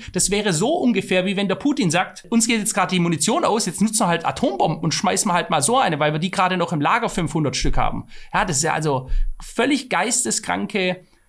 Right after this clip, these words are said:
Aufhetzung und Erhitzung und weitere, ein weiteres Anfachen dieses Konfliktes. Das ist ja das, was wir, wir beide seit Anfang an sagen. Das ist ein absoluter Wahnsinn. Und ich glaube, immer mehr Leute merken jetzt auch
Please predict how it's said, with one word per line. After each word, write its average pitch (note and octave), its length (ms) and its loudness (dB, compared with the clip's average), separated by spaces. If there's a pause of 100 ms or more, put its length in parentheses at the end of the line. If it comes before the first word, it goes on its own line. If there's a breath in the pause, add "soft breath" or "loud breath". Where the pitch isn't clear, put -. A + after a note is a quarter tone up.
(240 soft breath)
Aufhetzung A3 1000 0
und - 280 -2
Erhitzung G3+ 600 0
und D3+ 160 0
weitere, D#3+ 560 0 (420)
ein E3 120 0
weiteres F#3 340 0
Anfachen A3+ 640 0
dieses D#3+ 300 -4
Konfliktes. D#3 720 -4 (200 loud breath)
Das - 160 -12
ist - 20 -6
ja D3 80 0
das, - 180 -4
was C#3+ 200 -4
wir, C#3+ 200 -6
wir C3+ 160 0
beide C3+ 380 0
seit - 260 -2
Anfang E3+ 400 -2
an E3 180 -2
sagen. D3 480 -2 (200 loud breath)
Das C3+ 100 -4
ist C3+ 120 -2
ein B2+ 220 -6
absoluter E3 920 0
Wahnsinn. E3+ 440 2
Und D3 60 2
ich C3+ 100 -4
glaube, C#3+ 260 -2
immer F#3+ 240 0
mehr C#3+ 180 0
Leute D3+ 300 0
merken C3+ 340 0
jetzt C3 220 -4
auch A#2+ 320 -4